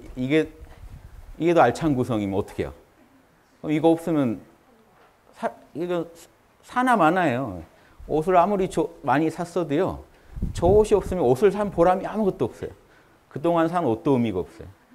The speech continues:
그럼 사야 돼요. 자, 마음이 한번, 마음에 구덩이가 패이면 탐욕이에요. 욕망 욕자가, 칠판에 써야 되네.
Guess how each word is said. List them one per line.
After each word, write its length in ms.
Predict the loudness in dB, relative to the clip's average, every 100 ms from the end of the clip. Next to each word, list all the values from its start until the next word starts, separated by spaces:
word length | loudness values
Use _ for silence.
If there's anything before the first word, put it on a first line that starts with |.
| _
그럼 140 | -14
사야 240 | -2 0 0
돼요. 160 | -4 -10 -6
자, 280 | 0 0 0 -18 -2
마음이 400 | 4 6 4 0
한번, 420 | -2 0 0 2
마음에 560 | 4 6 4 0 -2 -6
구덩이가 560 | -2 2 4 4 2 0
패이면 420 | -2 0 0 -2
탐욕이에요. 460 | -4 -4 -4 -6 -14 _ _ _ _ _ -4
욕망 440 | 0 2 2 2
욕자가, 720 | 0 -2 -2 0 0 -2 -4 -12 -20 -20 -20 _ _ _ -20 -20
칠판에 420 | -20 -14 -8 -8
써야 280 | -6 -6 -6
되네. 160 | -6